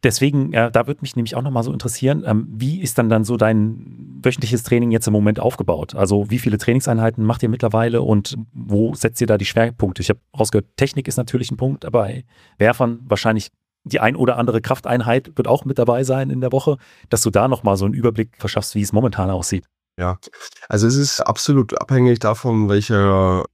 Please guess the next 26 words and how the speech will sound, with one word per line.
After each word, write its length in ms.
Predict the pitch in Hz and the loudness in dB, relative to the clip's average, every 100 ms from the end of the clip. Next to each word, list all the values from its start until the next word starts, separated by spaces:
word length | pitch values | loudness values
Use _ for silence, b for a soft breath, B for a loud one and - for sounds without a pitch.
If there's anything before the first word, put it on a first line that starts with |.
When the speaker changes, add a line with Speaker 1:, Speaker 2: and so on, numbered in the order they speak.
| - | -2
Speaker 2:
Trainingsperiode 920 | - 120 113 - 107 98 98 120 117 | 2 4 2 -2 0 2 4 6 4
oder 120 | 95 | 2
in 140 | 95 | 2
welchem 240 | 92 92 98 | 2 0 -2
Trainingsblock 580 | - 104 95 - 104 | 0 0 0 -2 -2
man 160 | 101 95 | 0 0
auch 160 | 76 87 | 0 -2
gerade 280 | 98 90 | 0 0
steckt. 480 | 90 107 117 - - - B B B B - | 0 -2 -2 -4 -16 -20 B B B B -4
Ich 120 | 101 | -2
komme 220 | - 123 | 4 4
jetzt 400 | 120 - - - | 4 2 -6 -2
aus 180 | - 107 | -2 0
einer 160 | 113 98 | 0 2
relativ 640 | 110 113 - 113 101 - | 2 2 0 -2 -2 0
langen 340 | 98 98 123 | 2 4 4
Wettkampfserie, 920 | 113 117 - 117 110 104 110 110 107 | 2 -2 -2 -2 0 2 2 2 2
immer 200 | 87 110 | 4 2
zwischendrin 640 | 104 - 107 - 101 98 113 | 0 -4 -6 -4 -2 0 2
mal 220 | 104 98 | 2 2
ein 100 | 95 | 0
Aufbau, 600 | - 113 117 - 110 110 | 2 2 2 0 2 4
mal 260 | 107 104 98 | 4 2 2
wieder 160 | 98 | 0
ein 80 | 95 | 0
Abbau. 460 | - 107 107 104 | -2 -2 2 2